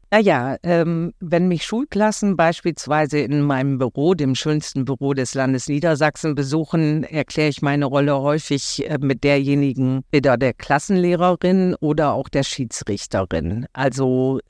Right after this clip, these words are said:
was die Menschen so mitbekommen, ist natürlich, wenn ich die Sitzung leite, ich oder einer, eine meiner Stellvertreterinnen, dass ich dafür Sorge trage, gemeinsam mit den Kolleginnen und Kollegen,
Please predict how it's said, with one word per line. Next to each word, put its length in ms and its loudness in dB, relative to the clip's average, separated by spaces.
was 340 -2
die 140 -2
Menschen 420 0
so 100 0
mitbekommen, 800 0
ist 220 -6
natürlich, 560 -2
wenn 160 2
ich 160 -4
die 100 -4
Sitzung 480 -4
leite, 540 0
ich 360 -4
oder 380 -2
einer, 500 0
eine 460 0
meiner 380 0
Stellvertreterinnen, 1200 -2
dass 180 -4
ich 120 -2
dafür 360 0
Sorge 420 2
trage, 720 0
gemeinsam 580 0
mit 180 0
den 160 0
Kolleginnen 580 0
und 180 -2
Kollegen, 540 -2